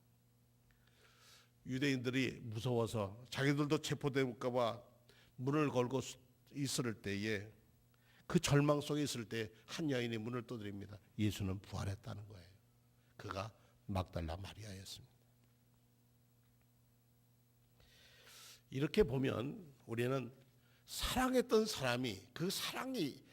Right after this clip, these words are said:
인간적인 육체의 사랑을 넘어서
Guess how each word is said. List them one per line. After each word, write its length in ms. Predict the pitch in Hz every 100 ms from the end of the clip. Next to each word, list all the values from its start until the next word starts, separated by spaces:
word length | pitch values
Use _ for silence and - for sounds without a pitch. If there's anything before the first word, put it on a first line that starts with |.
| -
인간적인 640 | - 180 247 254 233 240 226
육체의 360 | 185 - 269
사랑을 360 | 285 - 170 165
넘어서 800 | 151 113 117 104 107 104 113 101